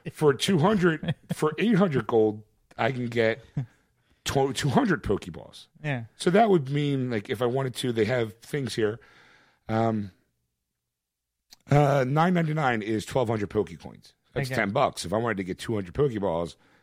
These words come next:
Speaker 1: just to do the eight hundred, 'cause they don't do it in a decent amount, as you kn-, of course, right?
Speaker 2: Yeah.
Speaker 1: There's the hundred Pokecoins. There's five hundred and fifty Pokecoins for four, for, for five bucks.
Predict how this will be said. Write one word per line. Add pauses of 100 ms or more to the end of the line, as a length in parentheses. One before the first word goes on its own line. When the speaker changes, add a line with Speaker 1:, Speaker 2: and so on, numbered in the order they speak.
Speaker 1:
just
to
do
the
eight
hundred,
'cause (320)
they
don't
do
it
in
a
decent
amount,
as
you
kn-,
of
course,
right?
Speaker 2:
Yeah. (540)
Speaker 1:
There's
the
hundred
Pokecoins. (440)
There's
five
hundred
and
fifty
Pokecoins
for
four,
for,
for
five
bucks.